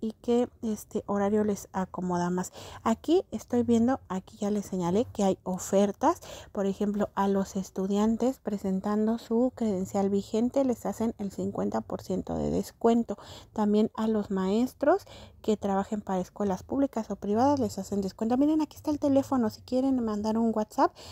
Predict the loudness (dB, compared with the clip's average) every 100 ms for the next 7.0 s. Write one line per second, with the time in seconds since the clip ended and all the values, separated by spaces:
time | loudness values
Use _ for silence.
0 | -18 -8 2 2 4 0 0 0 0 -2
1 | 0 2 0 2 2 2 0 4 4 4
2 | 2 -2 -2 -20 -18 -4 0 4 4 4
3 | 0 0 -2 -2 -2 -2 0 -2 2 0
4 | 2 2 2 0 -2 -2 -2 -2 2 4
5 | 4 2 0 0 0 0 0 -2 -4 -4
6 | -2 0 2 2 -2 -20 -10 -2 0 0